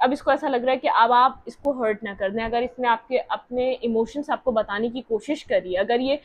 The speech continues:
अपने आप को उसने protect नहीं करा, तो मतलब कि इसकी जो, इसका जो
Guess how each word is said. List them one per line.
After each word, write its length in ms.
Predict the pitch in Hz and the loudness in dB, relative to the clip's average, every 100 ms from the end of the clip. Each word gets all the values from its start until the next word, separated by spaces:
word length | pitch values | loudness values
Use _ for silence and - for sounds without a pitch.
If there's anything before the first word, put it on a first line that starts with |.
| - - | -10 -6
अपने 220 | 202 240 254 | -4 0 0
आप 140 | 247 | 0
को 60 | 277 | -4
उसने 180 | 214 | -8
protect 420 | 233 240 269 285 254 | -4 -2 0 -2 0
नहीं 180 | 269 311 | 0 0
करा, 320 | 233 190 180 - _ _ - _ - | -2 -4 -8 -14 _ _ -20 _ 2
तो 100 | 262 | 4
मतलब 320 | 262 254 262 | 4 0 -2
कि 180 | 262 190 | -4 -6
इसकी 680 | - 254 - 294 285 285 262 220 | -6 -10 -4 -2 -2 -2 -4 0
जो, 200 | 269 - - | 2 2 -2
इसका 240 | 233 - 269 | -6 0 2
जो 160 | 277 | 2